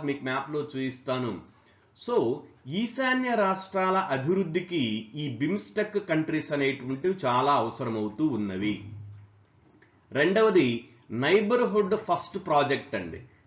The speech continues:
లేక నైబర్హుడ్ ఫస్ట్ పాలసీ అనేటువంటిది. ఇది ఇండియన్ ఫారిన్ పాలసీలో చాలా ఇంపార్టెంట్ అయినట్టు కాన్సెప్ట్ అండి,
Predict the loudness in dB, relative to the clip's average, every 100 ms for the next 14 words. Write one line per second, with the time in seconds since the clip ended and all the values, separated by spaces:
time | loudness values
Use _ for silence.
0 | -4 -2 2 2 2 2 0 2 2 2
1 | 2 0 -2 -2 -6 -2 2 2 0 -2
2 | 0 0 -2 -6 -12 -12 -14 -16 _ _
3 | -20 -18 -6 -2 0 0 0 -4 -2 0
4 | 2 2 0 0 2 4 4 0 0 0
5 | 0 -2 -2 0 0 0 -4 -6 -2 2
6 | 2 0 0 -2 2 2 2 -2 -2 -2
7 | -2 -4 -4 -6 -2 -2 -2 -6 -10 -6
8 | -6 0